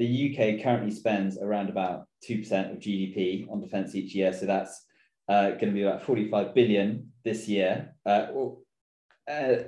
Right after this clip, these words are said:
and the, the, the point here is that that has actually been in steady decline, uh, over many, many years. So in, in the mid fifties, uh, we spent about eight percent of G D P on defense.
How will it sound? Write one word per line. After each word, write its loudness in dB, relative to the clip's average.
and 2
the, 10
the, 10
the 6
point 6
here 6
is 2
that 2
that 4
has 0
actually 2
been 4
in 0
steady 2
decline, -2
uh, 4
over 2
many, 2
many 2
years. -2
So 2
in, 6
in -2
the 2
mid 4
fifties, 2
uh, 6
we 4
spent 2
about 2
eight 2
percent -4
of -8
G -4
D -6
P 2
on -2
defense. -4